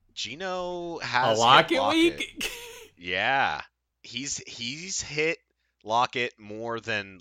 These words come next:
Speaker 1: Lockwood. God, too many similar names.
Speaker 2: <laughs>
Speaker 1: Um, <laughs> but until Isaiah Oliver returns, who was, like, Atlanta's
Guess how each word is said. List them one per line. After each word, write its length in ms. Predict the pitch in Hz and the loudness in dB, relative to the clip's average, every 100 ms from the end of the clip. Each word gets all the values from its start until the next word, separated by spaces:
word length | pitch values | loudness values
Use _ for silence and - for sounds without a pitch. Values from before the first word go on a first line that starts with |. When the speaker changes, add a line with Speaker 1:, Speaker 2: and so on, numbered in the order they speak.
| 78 | -4
Speaker 1:
Lockwood. 960 | 92 98 - - _ 78 90 87 78 - | 0 0 -2 -16 _ _ -8 -8 -8 -6
God, 340 | 87 80 71 _ _ _ | -4 -4 -4 _ _ _
too 160 | - 90 | -18 -16
many 340 | 85 76 73 _ | -16 -18 -20 _
similar 360 | - 82 76 | -14 -12 -16
names. 460 | 71 - - - - 466 | -10 -8 -6 -2 6 6
Speaker 2:
<laughs> 60 | |
Speaker 1:
Um, 240 | - 466 160 480 440 - - - - - 480 - - - - 453 - | 8 6 6 2 -2 -4 -14 -14 -6 4 4 2 -14 -14 -8 -8 -6
<laughs> 1120 | 151 - 220 202 - 233 - 233 - - - 170 _ _ - - - _ - | -6 -4 0 0 4 2 2 -2 -2 -4 -4 -4 _ _ -20 -20 -20 _ 4
but 440 | 151 143 104 87 - _ _ _ - | 8 10 8 4 -4 _ _ _ -10
until 340 | 113 - 151 | -6 -2 0
Isaiah 400 | 208 156 131 131 | 0 2 4 4
Oliver 480 | 104 90 98 107 117 | 2 0 -4 -6 -8
returns, 500 | 113 - 117 113 110 | -8 -6 -6 -6 -8
who 120 | 104 | -8
was, 180 | 95 90 | -10 -4
like, 300 | 98 87 - _ _ _ _ _ _ 107 | -4 -4 -12 _ _ _ _ _ _ -8
Atlanta's 540 | 104 90 95 98 87 | -6 -2 -2 -2 -8